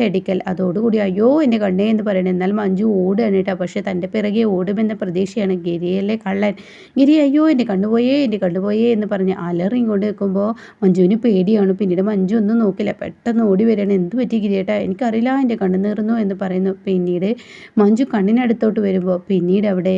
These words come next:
നല്ല രസകരമായ മുഹൂർത്തം തന്നെയാണ്. ആ മണിയറ കാണിച്ചും കൊണ്ട് പിന്നീട് അവരുടെ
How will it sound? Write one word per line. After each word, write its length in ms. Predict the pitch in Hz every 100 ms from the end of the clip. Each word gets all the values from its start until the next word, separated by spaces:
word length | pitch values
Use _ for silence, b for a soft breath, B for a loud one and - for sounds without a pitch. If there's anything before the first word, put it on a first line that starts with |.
| 185 -
നല്ല 300 | 185 180 185
രസകരമായ 760 | 190 190 277 269 262 226 202
മുഹൂർത്തം 500 | 208 185 190 185 220
തന്നെയാണ്. 400 | 202 190 185 180 185
ആ 80 | 185
മണിയറ 420 | 180 175 180 202 220
കാണിച്ചും 460 | 208 190 196 233
കൊണ്ട് 200 | 202 185
പിന്നീട് 400 | 214 262 269 247 240
അവരുടെ 420 | 202 185 202 196